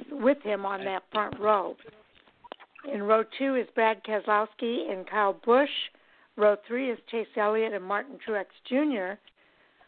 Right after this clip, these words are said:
Row four is Kevin Harvick and Alex Bowman. And row five is Jimmie Johnson and Kurt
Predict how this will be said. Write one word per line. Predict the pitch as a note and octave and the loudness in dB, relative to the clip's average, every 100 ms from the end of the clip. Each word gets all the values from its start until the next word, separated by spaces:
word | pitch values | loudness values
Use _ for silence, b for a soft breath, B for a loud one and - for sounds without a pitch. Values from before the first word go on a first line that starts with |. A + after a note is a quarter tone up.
| _ | _
Row | G#3 G#3+ G3+ | 6 6 4
four | A#3+ B3 A#3+ | 2 4 4
is | - | 0
Kevin | A3+ G#3+ | -4 -4
Harvick | G3+ G3 A3 A3 - | -4 -2 0 -2 -4
and | G3 | -4
Alex | F#3+ F3+ F3+ - - | -4 -4 -6 -4 2
Bowman. | G#3 A3 A#3+ B3+ b b _ - | 4 2 -2 -6 b b _ -6
And | G3 | 0
row | F#3 B3 C#4 | 4 4 4
five | C4 C4 A#3 | 4 4 4
is | G3 - | -4 -8
Jimmie | G#3 G3+ G3+ | -8 -6 -4
Johnson | G#3 G3+ G3+ - G3+ | -4 -4 -6 -8 -8
and | B3 C4 G3 G3+ - | -8 -8 -8 -10 -10
Kurt | - G#3 | -4 -2